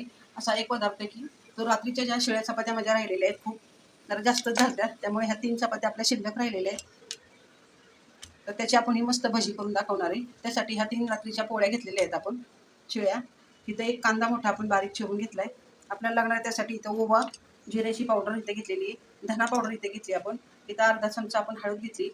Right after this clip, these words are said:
चवीनुसार मीठ घेतले. वाटणासाठी आपण इथं हिरव्या मिरग्या-, मिरच्या घेतल्यात मी सात ते आठ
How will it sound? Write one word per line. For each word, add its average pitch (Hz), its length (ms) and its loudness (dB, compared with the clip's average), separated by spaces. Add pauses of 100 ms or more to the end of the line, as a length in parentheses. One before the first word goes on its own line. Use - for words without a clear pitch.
चवीनुसार 226 480 0
मीठ 220 200 -6
घेतले. 220 320 2 (320)
वाटणासाठी 226 520 0
आपण 220 180 -2
इथं 220 280 -4 (720)
हिरव्या 233 260 4
मिरग्या-, 247 340 0
मिरच्या 220 260 0
घेतल्यात 233 340 -2
मी 220 100 -4 (240)
सात 214 200 4
ते 214 160 0
आठ 202 280 4